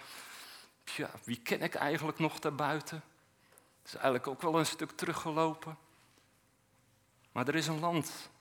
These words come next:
En God zegt van: "Het is er voor jou. Ik heb het beloofd. Ik heb het je gegeven."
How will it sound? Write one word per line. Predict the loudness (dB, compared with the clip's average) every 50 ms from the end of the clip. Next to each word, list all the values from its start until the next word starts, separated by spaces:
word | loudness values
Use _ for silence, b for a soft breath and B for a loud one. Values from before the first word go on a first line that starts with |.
| _ -10
En | -8 -8
God | -4 -4 -4 -4 -2
zegt | -4 -4 -2
van: | -2 -2 0 0 -2 -4 -8 -16 -20 _
"Het | -16 -14 -8
is | -6 -6 -4 -4
er | -6 -8 -8
voor | -6 -4 -4
jou. | -2 -2 -2 -4 -6 -8 -14 -18 -20 _ _ _ _
Ik | -16 -8 -6
heb | -4 -4
het | -4 -4 -2
beloofd. | -2 0 2 2 0 0 0 -4 -8 -12 -14 -16 -18 -20 _ _ _ _ _ _ _ _ _ _ _ _ _ _ _
Ik | -8 -6
heb | -4 -4
het | -4 -4
je | -4 -2 -2
gegeven." | -2 -2 0 4 6 6 6 6 4 2 -2 -6 -8